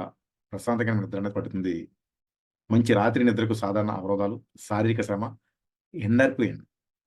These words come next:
ఎండార్పిఎన్ల ఉత్పత్తిని ప్రోత్సహిస్తుంది అనమాట. ఇవి మన సహజ మూడు లిటరల్ అనమాట అండి. అంటే మూడ్ని కలిగించేటువంటి ఒక కెమికల్ అనేది రిలీజ్ చేయడం జరిగింది ఫ్రెండ్స్.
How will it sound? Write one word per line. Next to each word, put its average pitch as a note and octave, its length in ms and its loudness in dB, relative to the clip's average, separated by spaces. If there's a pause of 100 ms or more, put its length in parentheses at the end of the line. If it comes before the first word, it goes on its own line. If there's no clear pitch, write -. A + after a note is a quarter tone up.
(760)
ఎండార్పిఎన్ల B2+ 500 4 (120)
ఉత్పత్తిని A2+ 400 -4
ప్రోత్సహిస్తుంది G2+ 420 -4
అనమాట. E2 160 -12 (420)
ఇవి B2 140 6 (1080)
మన A#2 120 2 (680)
సహజ C#3 220 4 (120)
మూడు C3 220 6
లిటరల్ A#2 260 4
అనమాట G2 200 -2
అండి. E2 120 -12
అంటే A#2 120 -2 (140)
మూడ్ని C3+ 360 4 (160)
కలిగించేటువంటి A2 640 -2 (540)
ఒక G2+ 100 -6 (100)
కెమికల్ A2+ 260 4
అనేది G#2+ 180 4
రిలీజ్ G#2+ 140 4
చేయడం G2+ 220 4
జరిగింది F2+ 260 -8
ఫ్రెండ్స్. - 200 -12